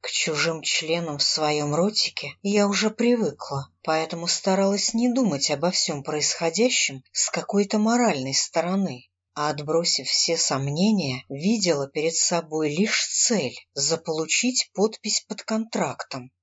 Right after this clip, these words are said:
И на этом пути меня в тот момент ничего не могло бы остановить.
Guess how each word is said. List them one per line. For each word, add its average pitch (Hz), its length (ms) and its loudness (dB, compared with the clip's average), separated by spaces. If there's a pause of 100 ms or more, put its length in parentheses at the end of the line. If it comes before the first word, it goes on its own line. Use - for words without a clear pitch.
(140)
И 151 100 -2
на 151 240 -2
этом 139 260 -4
пути 147 420 -2
меня 180 360 2
в - 100 -6
тот - 240 -4
момент 147 640 0
ничего 220 560 2
не 135 120 2
могло 156 340 2
бы 135 140 -2
остановить. 170 960 0